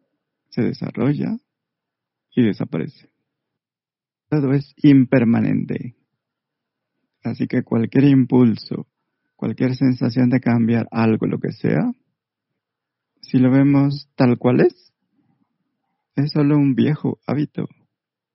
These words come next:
obsoleto, totalmente innecesario. Investiga cuida-, con cuidado esta tendencia, este impulso a querer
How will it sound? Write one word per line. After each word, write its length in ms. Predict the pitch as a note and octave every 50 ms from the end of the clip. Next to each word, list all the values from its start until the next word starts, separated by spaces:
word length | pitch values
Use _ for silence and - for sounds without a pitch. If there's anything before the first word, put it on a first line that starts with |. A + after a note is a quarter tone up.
| _ _ _ _ _ _
obsoleto, 800 | - - A2+ - - - - A#2+ - B2 C3+ - _ _ - - - - _ _ _ _ _ _ _ _ _ _ _ _ _ _ _ _ _ _ _ _ _ _ _ _ _ _ -
totalmente 640 | C3 B2 - C#3 C3 B2+ B2 B2+ B2+ B2+ A#2+ B2
innecesario. 800 | B2 A#2+ A#2 A2 G#2 G#2+ B2 A#2+ - - - - - - - C3 - _ _ _ _ _ _ _ _ _ _ _ _ _ _ _ _ _ _ _ _ _ _ - _ -
Investiga 800 | C#3 C3+ B2 A#2+ B2 A#2 A#2+ - - C#3+ D3+ D3+ C#3 C#3+ D3 C#3+
cuida-, 420 | - C3+ B2+ A#2 B2 A#2+ A#2+ - - _ _ _ _ _ _ _ _ _ _ _ _
con 240 | - - B2+ A#2+ G#2+
cuidado 560 | - B2 A2+ - - C3+ E3 A3 C#4+ D#4 D#4 _ _ _ _ _ _ _ _ _ _ _ _ _ _ _ _ _ _ _
esta 300 | D3 D3+ C#3 - D#3 C#3 C#3
tendencia, 1040 | - C3+ C3 B2 A#2 A2+ B2+ C3+ D3 D#3 D#3+ D#3 - - D#3+ D#3 D#3 D#3+ F3+ G#3+ - - _ _ _ _ _ _ _ _
este 360 | _ - C3+ C#3 - - D3+
impulso 520 | C#3 C#3 C3 B2 D3 D#3+ E3+ D#3+ - E3
a 120 | D3 C#3 B2+
querer 400 | - - A#2+ A#2 A#2+ C#3 E3+